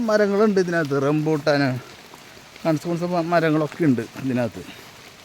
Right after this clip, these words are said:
ഇത് കണ്ടില്ലേ, നല്ല കിണർ, ഇത് കണ്ട, അടിപൊളി കിണറുണ്ട്, മോട്ടോർ ഷെഡ്, എല്ലാ സൗകര്യങ്ങളുണ്ട്.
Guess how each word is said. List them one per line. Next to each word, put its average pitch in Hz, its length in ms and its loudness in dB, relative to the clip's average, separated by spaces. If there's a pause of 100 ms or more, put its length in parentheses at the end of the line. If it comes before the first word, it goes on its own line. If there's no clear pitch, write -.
(880)
ഇത് 139 160 -4
കണ്ടില്ലേ, 123 340 0
നല്ല 147 400 2 (1120)
കിണർ, 147 300 2 (240)
ഇത് 139 160 -6
കണ്ട, 131 140 0 (120)
അടിപൊളി 151 440 -4
കിണറുണ്ട്, 143 500 2 (1200)
മോട്ടോർ 143 340 -2
ഷെഡ്, 143 240 0 (1120)
എല്ലാ 147 200 0 (120)
സൗകര്യങ്ങളുണ്ട്. 147 600 0